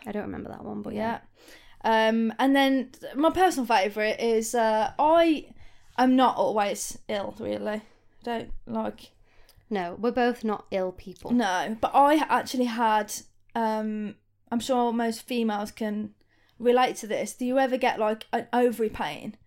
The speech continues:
Speaker 2: Like, I don't think you're necessarily hormonal at that point. Maybe it's before you're hormonal, before you start getting period pains. You have, like,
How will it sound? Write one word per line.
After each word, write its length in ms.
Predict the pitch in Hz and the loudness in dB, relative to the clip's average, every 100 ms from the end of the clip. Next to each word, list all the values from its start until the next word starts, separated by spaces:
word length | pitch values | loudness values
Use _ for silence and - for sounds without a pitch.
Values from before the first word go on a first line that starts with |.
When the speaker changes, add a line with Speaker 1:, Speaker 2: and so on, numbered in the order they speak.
| _ _ _ _ _ _ _ _ - | _ _ _ _ _ _ _ _ -2
Speaker 2:
Like, 220 | 214 214 - - | -2 -2 -8 -4
I 60 | 247 | 2
don't 240 | 269 277 | 2 2
think 100 | 285 | 2
you're 80 | 254 269 | 2 2
necessarily 480 | 247 240 247 233 233 | 0 0 2 2 0
hormonal 760 | 220 240 226 220 208 196 190 | 0 0 2 0 -2 -6 -6
at 120 | 202 - | -4 -2
that 160 | 214 | -2
point. 260 | - 214 - | -2 -6 -2
Maybe 300 | 220 214 214 208 | -2 0 -2 -6
it's 120 | - | -8
before 540 | 220 220 - 233 220 | -8 -8 0 2 4
you're 160 | 220 220 | 2 0
hormonal, 560 | 226 220 226 226 226 | 0 0 0 0 0
before 260 | 220 - 226 | -2 -2 0
you 60 | 220 | 0
start 220 | - 208 | -4 -6
getting 160 | - | -6
period 300 | 226 226 220 | -2 0 0
pains. 220 | 220 208 220 | -2 -6 -8
You 80 | |
have, 160 | 208 226 | -6 -2
like, 240 | 247 247 | 0 0